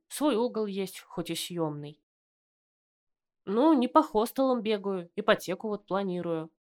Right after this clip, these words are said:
Вас так смущает, что у меня нет мужчины?» «Так и мне не шестьдесят. Пять кошек не завела, и последней девственницей в городе не являюсь. Что вы пристали, в конце концов?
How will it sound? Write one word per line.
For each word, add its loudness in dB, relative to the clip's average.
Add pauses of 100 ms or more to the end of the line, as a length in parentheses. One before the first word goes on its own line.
(320)
Вас 4
так -4
смущает, -2
что -2
у 2
меня -2
нет -6
мужчины?» -4 (1160)
«Так -6
и 4
мне 0
не 0
шестьдесят. -4 (380)
Пять 2
кошек 2
не -2
завела, -2 (260)
и -16
последней -2
девственницей -6
в -18
городе -6
не -4
являюсь. -8 (160)
Что 0
вы 4
пристали, 0
в -8
конце -8
концов? -8